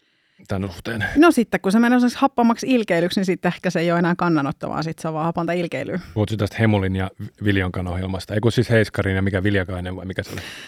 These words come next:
Speaker 2: Joo, se on just,
Speaker 1: Reinikainen.
Speaker 2: se on just se kaveri, kun yrittää sille Heiskarilla ratsastaa sinne julkisuuteen,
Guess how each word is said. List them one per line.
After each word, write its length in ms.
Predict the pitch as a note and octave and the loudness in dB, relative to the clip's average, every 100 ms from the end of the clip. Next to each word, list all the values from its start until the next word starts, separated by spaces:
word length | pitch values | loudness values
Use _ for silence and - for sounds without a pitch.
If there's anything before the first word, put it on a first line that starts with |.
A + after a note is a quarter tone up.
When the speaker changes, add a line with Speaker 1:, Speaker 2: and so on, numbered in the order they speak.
| - - | -20 -4
Speaker 2:
Joo, 280 | F#3 F3+ F3+ | 0 2 2
se 100 | F#3+ | 4
on 60 | F#3 | 4
just, 80 | |
Speaker 1:
Reinikainen. 360 | G3 - F#2 F2+ | 4 0 -6 2
Speaker 2:
se 80 | G#3+ | 4
on 100 | G#3 | 6
just 140 | A3+ | 4
se 80 | G3 | 2
kaveri, 360 | G3+ G#3 F#3 E3+ | 2 4 2 2
kun 120 | F3 | 2
yrittää 320 | F3 F3+ F3 | 2 2 -2
sille 200 | F3+ F3+ | 2 4
Heiskarilla 520 | F3+ F3+ E3+ D#3 D#3+ | 4 2 0 -2 -4
ratsastaa 500 | E3 F3 D#3+ - D3 | -4 -4 -6 -6 -8
sinne 260 | D#3 D3+ D3+ | -6 -4 -4
julkisuuteen, 680 | D#3+ D#3+ F#3+ D#3+ D3+ D#3 F3 | -4 -6 -6 -6 -6 -4 -6